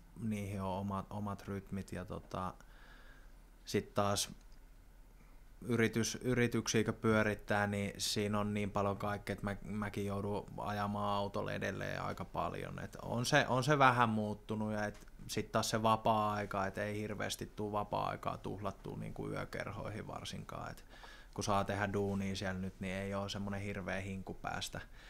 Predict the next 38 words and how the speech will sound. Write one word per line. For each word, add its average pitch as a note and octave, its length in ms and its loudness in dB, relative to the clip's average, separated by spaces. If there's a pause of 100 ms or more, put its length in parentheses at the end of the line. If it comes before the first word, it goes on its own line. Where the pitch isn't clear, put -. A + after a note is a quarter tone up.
(260)
päästä G#2+ 380 4
sinne G2 360 0
sit G2 300 -4
vapaa-ajalle. F#2 720 0
Et - 140 -10
sit - 260 -2
taas C#3 220 6
silloin C#3 200 4
kun C3+ 120 4
keikkaili, B2+ 580 6
niin B2 160 2
oli A#2+ 160 6
nuori A#2 420 4
ja A2 100 2
menojalkaa G#2 720 2
vipatti, G2 480 -2
niin G2 160 -2
se G#2 100 0
oli G2+ 200 0
niinku, G2+ 420 0
se - 120 -2
oli G#2+ 140 2
täydelliseen G2 720 2
aikaan F2+ 500 -2
niin A1 180 -10
sanotusti. - 680 -10
Et, - 160 -16 (540)
et - 200 -6
vähän D#3 280 8
on D3+ 120 8
muuttunut C#3 560 2
ehkä B2 240 6
rauhallisempaa A2+ 840 8
suuntaan, - 480 -10
jos - 160 -10
vois - 180 -8
näin - 220 -8
sanoa. - 240 -14